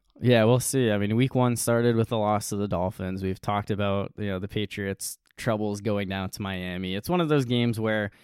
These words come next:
if the Patriots lose, yes, they're still in the playoffs. Uh, you know, in terms of their matchup and who they play in the wild card round, that's,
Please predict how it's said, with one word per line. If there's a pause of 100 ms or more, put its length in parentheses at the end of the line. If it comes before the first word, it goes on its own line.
(140)
if
the
Patriots
lose,
yes,
they're
still
in
the
playoffs.
Uh,
you
know,
in
terms
of
their
matchup
and
who
they
play
in
the
wild
card
round,
that's,